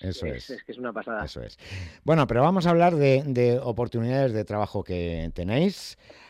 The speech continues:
Speaker 1: Eh, empezamos, si te parece, por la de conductores V T C, que tenéis treinta vacantes.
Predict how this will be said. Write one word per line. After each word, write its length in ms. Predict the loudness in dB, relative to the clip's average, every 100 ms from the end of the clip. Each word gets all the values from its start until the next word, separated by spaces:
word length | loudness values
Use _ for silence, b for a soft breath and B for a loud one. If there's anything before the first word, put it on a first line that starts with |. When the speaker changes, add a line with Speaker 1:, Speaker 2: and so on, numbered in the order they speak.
| B B
Speaker 1:
Eh, 320 | -2 0 0 0
empezamos, 520 | -2 0 0 2 2
si 120 | 0
te 140 | 0 0
parece, 340 | 0 0 0
por 220 | 0 -2
la 120 | 0 2
de 180 | 2 0
conductores 800 | -2 -2 -4 -2 0 2 0 -2
V 240 | -4 -4
T 140 | -4 -6
C, 280 | -2 -2 -2
que 100 | -4
tenéis 400 | -4 -6 -6 -6
treinta 480 | 0 0 0 -2
vacantes. 720 | -2 -2 -4 -4 -4 -4 -4